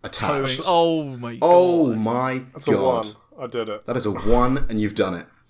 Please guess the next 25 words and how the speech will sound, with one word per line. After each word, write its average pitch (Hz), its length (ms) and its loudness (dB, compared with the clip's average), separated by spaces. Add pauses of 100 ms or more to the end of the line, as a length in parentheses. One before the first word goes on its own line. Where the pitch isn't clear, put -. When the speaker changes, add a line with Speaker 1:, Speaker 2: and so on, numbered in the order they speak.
(280)
Speaker 1:
You've 110 140 -4
Speaker 3:
Yeah. 120 80 4
Speaker 1:
managed, 120 260 -2
you 113 120 -2
managed 113 340 -2
to 120 60 -2
make 101 200 -4
it 90 80 -4
across. - 560 -8 (840)
You've 95 260 -10
landed 104 340 -2
on 95 120 -4
the 92 80 -4
other 87 120 -6
side. 85 480 -8 (760)
You've, 98 240 -12
you've, 101 160 -6
Speaker 3:
All 127 180 0
right. 123 460 0
Speaker 1:
the 104 80 -2
safe's - 420 0
landed 98 380 -6
with 90 220 -10
you 80 160 -12
perfectly. 82 640 -8